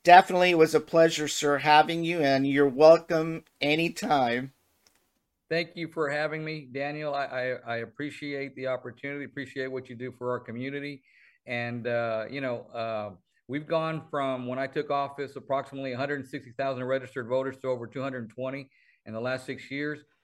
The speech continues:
Speaker 2: The more we have, uh, civic engagement, uh, the better it is for all of us. And, um, you know, politics is local. Uh,
Speaker 1: Yeah.
Speaker 2: all of the things that we deal with, uh, on a daily basis is local. So hopefully people will be engaged, uh,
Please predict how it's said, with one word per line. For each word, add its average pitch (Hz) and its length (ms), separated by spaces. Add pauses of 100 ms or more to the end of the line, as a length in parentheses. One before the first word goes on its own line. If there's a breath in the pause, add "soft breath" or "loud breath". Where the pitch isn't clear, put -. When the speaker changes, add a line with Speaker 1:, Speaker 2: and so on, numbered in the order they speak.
(140)
Speaker 2:
The 107 60
more 135 340
we 143 140
have, 139 480
uh, 110 380
civic 147 340
engagement, 135 580 (540)
uh, 107 380
the 107 100
better 139 320
it 139 60
is 139 140
for 113 200
all 127 220
of 117 100
us. 104 320
And, 113 360
um, 107 460
you 127 80
know, 120 120
politics 156 680
is 151 240
local. 117 480 (380)
Uh, 117 40
Speaker 1:
Yeah. 113 280
Speaker 2:
all 139 260
of 151 80
the 127 80
things 131 280
that 123 100
we 123 140
deal 127 360
with, 117 280 (120)
uh, 110 100
on 110 180
a - 20
daily 120 320
basis 120 420 (120)
is 107 200
local. 117 520 (320)
So 113 340
hopefully 147 420
people 135 340
will 120 100
be 120 220
engaged, 120 600 (100)
uh, 98 160